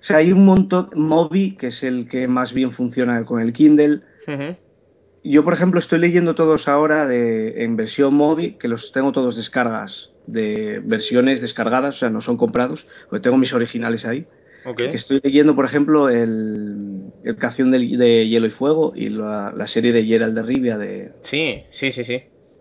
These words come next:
Speaker 1: o sea, y como los tengo todos en original, pues, la, es que la verdad es que no pesa nada este aparato, ¿eh?
Speaker 2: Ok.
Speaker 1: Pesa menos que cualquier libro de bolsillo.
Speaker 2: Una cosa, y tú ponte que un día Salva Spin dice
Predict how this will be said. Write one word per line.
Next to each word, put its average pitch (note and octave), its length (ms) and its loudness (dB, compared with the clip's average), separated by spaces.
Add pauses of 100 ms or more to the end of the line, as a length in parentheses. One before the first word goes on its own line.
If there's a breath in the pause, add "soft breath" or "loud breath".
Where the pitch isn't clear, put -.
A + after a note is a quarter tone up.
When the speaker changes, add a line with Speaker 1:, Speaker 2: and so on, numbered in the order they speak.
(280)
Speaker 1:
o - 60 -18
sea, - 260 -10
y G#2+ 120 -4
como A#2+ 180 0
los A2+ 100 -4
tengo C#3 200 2
todos D3+ 180 4
en D3+ 100 2
original, D3+ 480 2
pues, - 360 -10 (560 soft breath)
la, B2+ 80 -6
es A#2+ 80 -8
que D3+ 80 0
la D3+ 60 2
verdad D3+ 140 2
es D#3+ 60 -4
que D#3+ 140 -2
no D#3 160 -2
pesa D3+ 260 -2
nada C3+ 180 -2
este A#2 140 -12
aparato, G#2 400 -12
¿eh? - 760 -16
Speaker 2:
Ok. C3+ 100 6
Speaker 1:
Pesa B2 120 2
menos D#3+ 180 2
que - 120 -20 (120)
cualquier C#3 320 -2
libro C3 240 0
de B2 60 0
bolsillo. A2+ 500 -8
Speaker 2:
Una G#3+ 220 4
cosa, C#3 320 2
y D#3 120 -2
tú G3 200 -4
ponte A3 260 -2
que F#3 60 -2
un F3 140 0
día F#3 320 2 (100)
Salva F3+ 460 2
Spin G3+ 420 -4
dice B2 800 -2